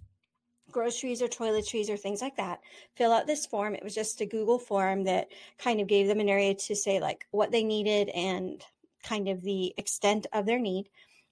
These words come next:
And then in that same email, I sent out a link to this Gumroad product where it was, "Hey, you can get," I think it was fifteen of my ebooks for a pay what you can. So get your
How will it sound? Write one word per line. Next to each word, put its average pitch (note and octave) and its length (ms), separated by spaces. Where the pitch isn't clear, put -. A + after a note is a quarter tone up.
And B3 100
then A3+ 280
in A3+ 160
that - 160
same G#4+ 260
email, G#3 440
I G#3+ 320
sent A3 260
out G#3 140
a G#3 40
link G#3 260
to A3 100
this G3+ 220
Gumroad C4 420
product G#3 580
where A3+ 180
it - 80
was, G3+ 240
"Hey, B3 400
you C4 120
can D4+ 120
get," B3 440
I - 60
think D4 180
it A#4 100
was B3 200
fifteen A#3+ 680
of G3+ 100
my A3+ 120
ebooks G3+ 600
for A3 240
a A3 60
pay B3+ 220
what C#4 120
you D4 80
can. G#3 420
So G3 640
get B3 300
your A3+ 440